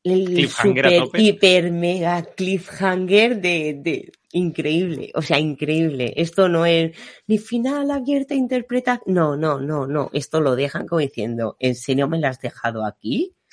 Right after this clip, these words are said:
Speaker 1: <laughs> Buah, buah, increíble. Dese-, y bueno, lo bueno y lo grandísimo que ya está confirmada la renovación.
Speaker 2: Bien.
Speaker 1: Está renovada para una segunda temporada. Las críticas han sido brutales, o sea, brutales. Todo el mundo,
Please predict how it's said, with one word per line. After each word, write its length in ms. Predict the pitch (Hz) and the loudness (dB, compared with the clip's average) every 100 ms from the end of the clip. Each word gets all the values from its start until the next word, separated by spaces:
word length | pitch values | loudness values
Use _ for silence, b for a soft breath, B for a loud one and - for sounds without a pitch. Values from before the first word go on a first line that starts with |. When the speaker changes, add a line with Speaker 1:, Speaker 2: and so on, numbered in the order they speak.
| - | -14
Speaker 1:
<laughs> 300 | 170 - 123 | -12 -12 -12
Buah, 280 | 123 127 - _ _ | 0 0 0 _ _
buah, 260 | 120 123 123 - | -2 -2 -2 -6
increíble. 800 | 151 139 123 127 139 113 117 - b b 151 | -4 -2 2 2 2 0 -4 -6 b b 2
Dese-, 340 | 160 160 160 | 2 4 2
y 120 | 165 | 2
bueno, 280 | 156 196 175 | 4 6 6
lo 180 | 151 147 | 6 6
bueno 380 | 151 185 214 220 | 6 6 6 6
y 40 | |
lo 120 | 202 | 6
grandísimo 600 | 190 180 185 202 208 226 | 6 4 2 0 -2 -2
que 100 | 233 | -2
ya 100 | 170 | -4
está 180 | 160 175 | -4 -4
confirmada 640 | 170 165 160 151 151 151 151 | -6 -6 -8 -4 -2 0 0
la 140 | 143 | 0
renovación. 800 | 147 139 131 127 - 139 220 330 b b b - | -2 -2 -2 -2 0 0 0 -4 b b b -12
Speaker 2:
Bien. 140 | 208 | -4
Speaker 1:
Está 180 | 180 170 | 2 4
renovada 480 | 165 160 151 156 151 | 4 2 2 0 0
para 200 | 151 151 | 0 0
una 160 | 156 | -6
segunda 480 | - 147 143 139 131 | -6 -6 -4 -4 -4
temporada. 600 | 135 131 135 135 156 214 B B | -6 -4 -2 0 0 -2 B B
Las 220 | 170 160 - | 4 4 4
críticas 460 | 160 165 165 165 | -2 0 2 2
han 100 | 156 | 2
sido 300 | - 151 143 | 0 0 0
brutales, 840 | 127 139 123 117 131 120 120 - _ _ | 0 0 0 0 0 0 -6 -18 _ _
o 60 | - | -16
sea, 220 | - 113 | -12 -12
brutales. 760 | 120 135 120 123 117 123 - - | -6 -6 -4 -4 -6 -10 -14 -2
Todo 220 | 160 147 | 0 0
el 60 | |
mundo, 640 | 135 143 143 143 123 123 | -2 -2 -2 -2 -2 -6